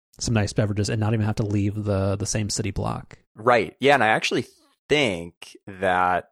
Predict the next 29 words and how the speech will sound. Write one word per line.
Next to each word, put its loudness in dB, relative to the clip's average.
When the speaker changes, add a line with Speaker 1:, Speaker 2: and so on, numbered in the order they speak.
Speaker 2:
there 0
is -4
an -6
entrance -8
into -8
the -6
arena -6
itself -4
through 0
the -2
restaurant. -4
Um, -4
Speaker 1:
Oh. 0
Speaker 2:
the, -2
when, -2
when, -2
when -2
we 4
went -2
just -4
this -4
past 0
weekend, -2
actually, -6
we -10
weren't -2
going -4
to -4
a, -6